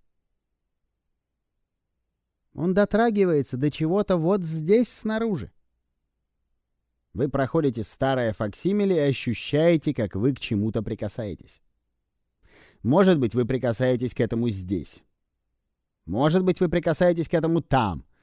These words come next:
Может быть, вы очень чётко осязаете что-то вон там.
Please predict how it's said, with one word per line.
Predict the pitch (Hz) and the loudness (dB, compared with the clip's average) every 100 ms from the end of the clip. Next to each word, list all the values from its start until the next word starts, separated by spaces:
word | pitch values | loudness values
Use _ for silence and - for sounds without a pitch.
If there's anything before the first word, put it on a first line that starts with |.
| _ _ _ _ | _ _ _ _
Может | 95 120 131 131 | -2 2 2 2
быть, | 127 | 2
вы | 123 | 2
очень | 123 131 110 | 2 2 0
чётко | 139 143 - | 2 2 2
осязаете | 127 - 104 117 131 - 160 | -2 -2 0 2 2 2 0
что-то | - 160 147 | 0 0 0
вон | 120 135 | 0 0
там. | - 92 73 | 0 -4 -6